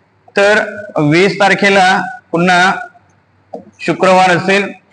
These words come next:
वीस मध्ये आपण सात ऍड केले तर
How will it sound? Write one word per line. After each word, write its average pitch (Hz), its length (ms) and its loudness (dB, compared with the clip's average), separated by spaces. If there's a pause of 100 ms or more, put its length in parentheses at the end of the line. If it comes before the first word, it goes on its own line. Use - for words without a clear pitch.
(500)
वीस 170 460 0
मध्ये 214 200 2
आपण 208 340 0
सात 202 360 0
ऍड 208 160 2
केले 202 380 0 (680)
तर 202 340 2